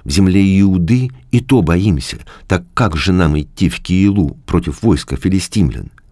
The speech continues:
Давид ещё раз вопросил Господа, и отвечал ему Господь: "Вставай и иди на Кеилу, потому что я отдаю филистимлян тебе в руки".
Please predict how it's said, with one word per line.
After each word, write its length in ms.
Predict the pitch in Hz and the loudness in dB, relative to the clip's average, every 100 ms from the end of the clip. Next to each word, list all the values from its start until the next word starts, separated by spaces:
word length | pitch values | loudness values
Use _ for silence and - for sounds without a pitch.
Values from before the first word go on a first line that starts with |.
| _ _ - _ _ _ - | _ _ -20 _ _ _ -12
Давид 420 | 67 78 67 87 | -4 -2 -2 -4
ещё 480 | - 85 80 - 71 | -4 -4 -4 -2 0
раз 240 | 65 65 71 | -2 -4 -6
вопросил 480 | 65 71 - 71 | -4 -4 -2 -2
Господа, 640 | 69 85 - 87 82 82 - - _ | 0 0 -2 -4 -2 -4 -6 -20 _
и 100 | 90 | 0
отвечал 560 | 87 87 98 - 71 65 | 0 0 -2 -2 -2 -2
ему 180 | 64 64 | -4 -4
Господь: 560 | 65 - - 60 - - _ - - - | -4 -6 -10 -12 -12 -20 _ -20 -20 -8
"Вставай 680 | - - 76 73 82 90 - - - | -6 -2 0 2 0 0 -6 -16 -4
и 240 | 85 82 80 | 0 2 2
иди 240 | 76 95 | 2 2
на 140 | 92 | 2
Кеилу, 680 | 87 90 92 98 85 69 - - - | 0 -2 0 0 0 -4 -4 -16 -10
потому 400 | - 82 80 85 | -4 0 2 2
что 160 | 82 90 | 0 0
я 200 | 82 82 | 0 0
отдаю 400 | 85 85 87 80 | 0 0 2 0
филистимлян 760 | - 78 80 - 95 64 57 55 | 0 -2 -2 -2 -2 -2 -4 -4
тебе 300 | 82 85 67 | 0 0 0
в 100 | 85 | -2
руки". 380 | 90 - - | -2 -4 -14